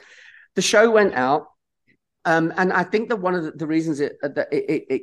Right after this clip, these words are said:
it, again, it got good figures for I T V because the previous one in two thousand and one was the highest rated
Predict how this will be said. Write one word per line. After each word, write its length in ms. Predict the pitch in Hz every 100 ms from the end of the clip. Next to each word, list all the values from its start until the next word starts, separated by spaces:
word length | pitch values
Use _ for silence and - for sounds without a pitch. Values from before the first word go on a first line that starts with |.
| -
it, 160 | - -
again, 280 | 113 165 165
it 100 | -
got 320 | 139 - 131
good 180 | 135 135
figures 360 | - 151 143
for 100 | -
I 140 | 127 127
T 180 | 135 127
V 160 | 135
because 300 | 123 123 135
the 80 | 131
previous 420 | - 170 151 143
one 160 | 135 127
in 100 | 123
two 220 | - 135
thousand 400 | 135 135 127 131
and 160 | 123 135
one 380 | 131 117 117
was 140 | 131 139
the 100 | 139
highest 600 | - - 151 147 147 -
rated 400 | 147 135 135